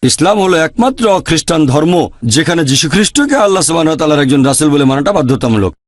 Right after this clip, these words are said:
সে আসলে মুসলিম নয় যে যীশুখ্রিস্টকে আল্লাহর রাসূল বলে মান্য করে না। আমরা মানি তিনি ছিলেন আল্লাহ সুবহানাহু ওয়া তাআলা প্রেরিত একজন রাসূল। আমরা মানি তিনি অলৌকিকভাবে জন্মেছিলেন কোনো পুরুষের হস্তক্ষেপ ছাড়াই। আমরা মানি যে তিনি আল্লাহর নির্দেশে মৃত মানুষকে জীবন দিয়েছেন।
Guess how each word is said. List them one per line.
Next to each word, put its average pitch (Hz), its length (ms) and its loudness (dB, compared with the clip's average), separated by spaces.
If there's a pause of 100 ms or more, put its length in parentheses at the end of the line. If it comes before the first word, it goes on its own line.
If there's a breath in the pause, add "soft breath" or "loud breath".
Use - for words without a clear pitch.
(160)
সে - 140 0
আসলে 185 280 0
মুসলিম 190 380 0
নয় 233 380 2 (360)
যে 147 140 2
যীশুখ্রিস্টকে 165 560 0
আল্লাহর 160 260 2
রাসূল 175 260 0
বলে 190 100 0
মান্য 143 240 0
করে 120 160 -2
না। 104 200 -2 (140)
আমরা 233 260 2
মানি 180 380 2 (380)
তিনি 214 200 2
ছিলেন 185 320 -2
আল্লাহ 180 300 2
সুবহানাহু 160 320 0
ওয়া 156 80 -2
তাআলা 151 220 0
প্রেরিত 143 400 0
একজন 139 520 0
রাসূল। 113 600 0 (260)
আমরা 226 300 2
মানি 214 440 2
তিনি 175 240 -2
অলৌকিকভাবে 226 600 2
জন্মেছিলেন 185 720 0
কোনো 156 220 -2
পুরুষের 170 360 -2
হস্তক্ষেপ 147 600 -4
ছাড়াই। 120 340 0 (260)
আমরা 147 260 2
মানি 202 380 2 (180 loud breath)
যে 156 120 2
তিনি 165 180 0
আল্লাহর 226 320 2
নির্দেশে 190 380 0
মৃত 175 220 0
মানুষকে 202 420 0
জীবন 175 360 0
দিয়েছেন। 139 440 0